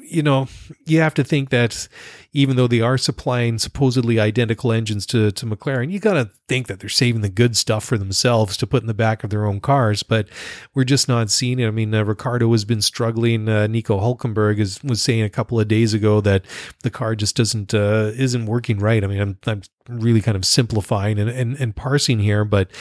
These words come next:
it certainly is true. And I mean, the, the, the results that these guys are getting are, just aren't good enough. And, um, Danny Ricciardo must be hoping that this thing is gonna turn around soon, because, I mean, he took a really big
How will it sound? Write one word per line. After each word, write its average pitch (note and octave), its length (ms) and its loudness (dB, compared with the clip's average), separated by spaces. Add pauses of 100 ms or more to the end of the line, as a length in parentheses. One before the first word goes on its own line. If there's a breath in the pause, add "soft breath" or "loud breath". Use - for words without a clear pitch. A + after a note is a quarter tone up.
(340 loud breath)
it A#2 160 -4
certainly C3 360 0
is A#2 120 2
true. C#3 280 2
And A2+ 120 2
I A2+ 40 2
mean, A#2 200 0
the, A2 100 2
the, A2+ 140 2
the A2+ 240 0
results A2 420 2
that A2+ 120 0
these A2 180 -2
guys A2 280 2
are A2 60 0
getting A2+ 380 2
are, G#2+ 160 -4
just A2+ 240 -2
aren't A#2+ 180 -2
good A#2+ 180 2
enough. G#2+ 380 0
And, G2+ 260 2 (460 loud breath)
um, G#2+ 600 -2 (720)
Danny D3 260 4
Ricciardo B2+ 440 2
must A2+ 240 0
be A#2+ 80 2
hoping A2+ 400 0
that G2 160 0
this - 180 -2
thing B2+ 80 0
is G#2 80 -2
gonna G2+ 160 -2
turn A#2 260 -4
around G2+ 360 0
soon, A#2+ 380 2
because, G#2 300 2
I A2 60 2
mean, A2 160 -2
he F3+ 240 0
took B2+ 380 0
a A#2 100 -2
really A#2+ 500 2
big G2+ 520 0